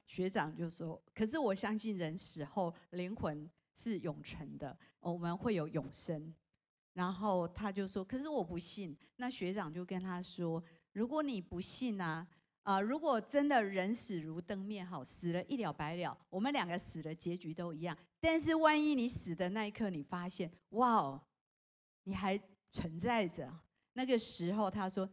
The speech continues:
：“你跟我的结局就很不一样。我有准备，你没有准备；我有确据，你没有。”所以这让他想了很久，最后他就，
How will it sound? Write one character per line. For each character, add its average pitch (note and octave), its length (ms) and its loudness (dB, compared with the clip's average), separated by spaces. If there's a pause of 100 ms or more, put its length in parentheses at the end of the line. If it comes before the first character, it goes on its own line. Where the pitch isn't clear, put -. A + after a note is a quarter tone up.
：“你 F3+ 180 -2
跟 G#3 200 2
我 E3+ 120 -2
的 D#3+ 140 -4
结 D3 380 -4
局 - 260 -12
就 E3+ 220 -6
很 - 280 -14 (120)
不 D#3+ 180 -8
一 C3 160 -12
样。 D3+ 220 -8 (320)
我 F#3+ 200 6
有 A#3+ 180 8
准 C3+ 400 -2
备， - 280 -4
你 D3+ 120 -6
没 E3 120 -4
有 D#3 100 -4
准 B2+ 260 -10
备； D3+ 120 -4 (220)
我 G3 220 2
有 G#3+ 300 2 (360)
确 A#3+ 300 6
据， F#3+ 340 -6 (140)
你 D#3+ 120 -8
没 D3 260 -8
有。” C#3+ 200 -8 (420)
所 B3+ 120 -2
以 C4 80 2
这 C#4+ 180 0
让 C#4 200 4
他 C4+ 140 4
想 E3+ 240 0
了 F3+ 120 4
很 F3+ 180 -2
久， D#3 280 0 (320)
最 A3+ 200 2
后 A3+ 120 2
他 G3+ 160 -4
就， F3+ 100 -6